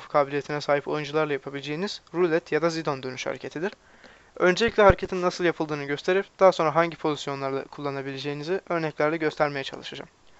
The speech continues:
Rulet hareketinin nasıl yapıldığına geçmeden önce çalımlarla ilgili genel bir bilgi vermek istiyorum sizlere. Bazı hareketler L K'ye basmanızı zorunlu kılmazken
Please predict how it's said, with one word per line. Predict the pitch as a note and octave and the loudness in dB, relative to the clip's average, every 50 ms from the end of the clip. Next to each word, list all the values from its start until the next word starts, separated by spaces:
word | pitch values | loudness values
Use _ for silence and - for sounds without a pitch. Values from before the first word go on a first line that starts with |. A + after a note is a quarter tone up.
| - - - - - | -20 -20 -14 -10 -6
Rulet | D3+ D3+ F#3 G3+ G3 | -2 2 2 4 6
hareketinin | G#3+ G3+ F#3 F#3 F3+ E3+ - F3+ F3 | 6 4 6 2 0 -2 -2 -4 -2
nasıl | F3 F3 - - F#3+ | -4 -4 0 2 2
yapıldığına | E3+ - - D#3+ D#3 D#3 D3+ D3 | 2 2 -2 -4 -6 -6 -6 -6
geçmeden | D3 D3+ E3 E3 - F3 D#3+ D#3 D3 | -4 -4 -4 -4 -2 -4 -2 -2 -2
önce | C#3 C3 C3 C#3 E3 F#3+ - _ - | -4 -6 -4 -4 -6 -6 -6 _ -4
çalımlarla | - E3+ E3 E3 E3+ F3+ F#3 F3+ E3+ | 0 0 0 2 0 0 0 0 0
ilgili | - D#3 D#3+ D#3 D3+ D#3+ F3+ F#3 | -2 -2 -4 -4 -2 -2 -2 0
genel | D#3 E3 D#3+ E3 E3 D3+ | 0 0 2 2 0 0
bir | D3 D3 C#3 C3+ | -4 -8 -8 -8
bilgi | C#3+ C#3 C#3 D3 | -10 -8 -6 -6
vermek | C#3+ C3+ C#3 C#3 | -6 -6 -8 -10
istiyorum | - - - B2+ B2 | -12 -12 -12 -12 -10
sizlere. | - C#3 C3 C#3 D3 F#3 G#3 - _ _ _ - - - - _ _ _ - | -12 -8 -6 -2 -2 -2 -2 -4 _ _ _ -20 -20 -20 -20 _ _ _ 8
Bazı | F#3+ G#3+ A3 A#3+ | 8 8 8 8
hareketler | A3 F#3+ F3+ - F#3 F3+ - G3+ G3+ F#3+ | 4 2 2 0 -2 0 2 0 2 2
L | F3+ F3+ F3 | 2 2 2
K'ye | - G3+ F#3+ F3 | 2 0 2 4
basmanızı | E3+ E3 E3 - E3 D3+ C#3+ C#3+ | 2 2 2 0 -4 -6 -6 -6
zorunlu | C#3 C#3+ D3 D3 C#3+ C3+ C3 | -6 -4 -4 -4 -4 -6 -8
kılmazken | - - C#3+ C#3+ E3 F3+ - - G3+ G3+ G3+ | -8 -8 -6 -4 -4 -6 -2 -2 -2 -2 -2